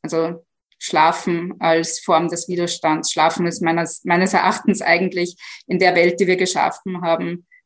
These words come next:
äh, die radikalste Form des Widerstandes, die wir leisten können, im Prinzip.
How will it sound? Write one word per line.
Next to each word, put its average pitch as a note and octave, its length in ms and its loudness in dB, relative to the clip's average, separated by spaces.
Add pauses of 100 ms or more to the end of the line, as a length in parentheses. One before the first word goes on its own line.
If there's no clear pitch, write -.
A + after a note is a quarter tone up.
(160)
äh, - 240 -2
die F#3 100 -2
radikalste D3+ 640 0
Form D#3+ 240 0
des E3+ 160 -6
Widerstandes, D#3+ 580 -6
die E3+ 120 -12
wir E3 80 -6
leisten D#3 400 -6
können, E3+ 480 -8 (300)
im E3 120 -6
Prinzip. - 500 -12